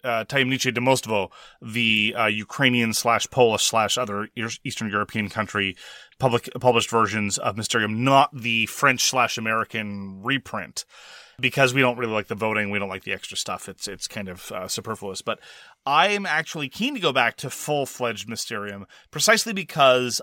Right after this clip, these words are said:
what I appreciate about it is you're doing three different kinds of image association. You know, the art style on all the, the people's places and things are so radically different from each other that I really feel like I'm actually progressing through something. It feels like the game has an arc. And so I think the game merits its additional weight.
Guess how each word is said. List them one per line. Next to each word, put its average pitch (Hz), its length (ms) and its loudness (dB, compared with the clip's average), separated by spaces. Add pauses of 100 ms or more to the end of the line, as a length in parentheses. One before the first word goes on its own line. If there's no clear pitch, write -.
what 143 220 4
I 175 80 8
appreciate 170 360 0
about 113 140 2
it 110 100 -6
is 110 160 -4
you're 123 80 0
doing 127 500 0 (220)
three 160 480 -2
different 156 300 -4
kinds 127 520 2
of 123 200 -2
image 120 240 0
association. 98 720 -6
You 101 80 -10
know, 101 80 -8
the 123 140 -8
art 139 200 0
style 131 400 4
on 113 120 0
all 113 100 0
the, 104 100 -8 (120)
the - 80 -12
people's 143 260 -8
places 120 320 -4
and 104 100 -14
things 113 220 -6
are 104 120 -6
so 123 200 -6
radically 123 540 0
different 131 260 -14
from 107 140 -12
each 98 120 -12
other 92 280 -10 (320)
that 151 120 6
I 165 40 10
really 262 260 2
feel 254 100 4
like 240 140 2
I'm 185 100 2
actually 170 280 2
progressing 135 520 0
through 107 160 -12
something. 101 240 -12
It 98 60 -18
feels 156 180 -6
like 135 200 -10
the 127 80 -16
game 143 180 0
has 127 160 -2
an 113 180 -8
arc. 131 340 -2 (360)
And 127 160 -6
so 147 140 0
I 135 40 2
think - 280 -8
the 127 100 -6
game 127 540 0
merits 135 420 2
its - 180 -12
additional 107 440 -10
weight. 117 320 -6